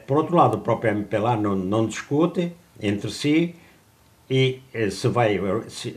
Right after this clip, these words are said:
não discutiu se ia ou não fazer eleições, né? E, e, não, e não, não tem o hábito desde há quarenta e cinco anos,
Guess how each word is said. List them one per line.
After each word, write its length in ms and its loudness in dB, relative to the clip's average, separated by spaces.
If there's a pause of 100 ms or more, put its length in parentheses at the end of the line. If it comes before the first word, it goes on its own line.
(140)
não 180 0
discutiu 440 -4
se 180 -4
ia 120 2
ou 60 0
não 180 -2
fazer 300 -4
eleições, 680 -2 (240)
né? 240 -8 (460)
E, 240 8 (800)
e, 80 2
não, 360 4
e 140 0
não, 320 4
não 720 4
tem 460 4 (260)
o 160 -6
hábito 400 6
desde 320 -2
há 60 -4
quarenta 400 -4
e 80 -4
cinco 340 -6
anos, 540 -4